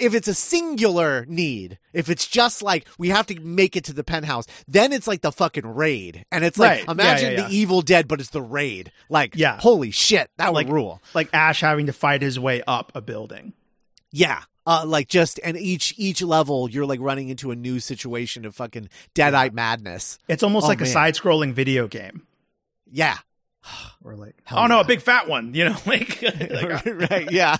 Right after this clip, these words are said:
Speaker 1: absolutely. Oh, man. Uh, yeah, that's good.
Speaker 2: Yeah.
Speaker 1: Anyway.
Speaker 2: So, my number two,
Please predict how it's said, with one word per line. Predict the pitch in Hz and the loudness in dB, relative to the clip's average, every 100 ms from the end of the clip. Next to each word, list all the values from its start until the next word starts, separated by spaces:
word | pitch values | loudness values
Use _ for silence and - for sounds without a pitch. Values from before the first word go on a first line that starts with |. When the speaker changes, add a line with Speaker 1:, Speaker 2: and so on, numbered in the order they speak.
| - - | -2 -2
Speaker 1:
absolutely. | 185 196 - 170 180 175 117 - | 0 0 -2 -6 -4 -4 -8 -6
Oh, | 151 135 | -4 -4
man. | 123 139 110 98 - - - - | -4 -4 -6 -10 -20 -20 -20 -6
Uh, | 135 131 113 95 82 | -2 -2 -2 -8 -16
yeah, | - 110 90 85 _ | -12 -10 -10 -14 _
that's | 123 117 | -14 -14
good. | - 85 80 _ _ | -16 -20 -20 _ _
Speaker 2:
Yeah. | 131 | -20
Speaker 1:
Anyway. | 98 71 - _ _ _ | -20 -20 -20 _ _ _
Speaker 2:
So, | - - - 202 202 196 175 - - | -14 -10 0 4 6 4 0 -4 0
my | 180 226 | 2 4
number | 233 220 220 214 | 2 2 2 0
two, | - - 180 185 165 160 156 | -2 -4 0 4 4 2 0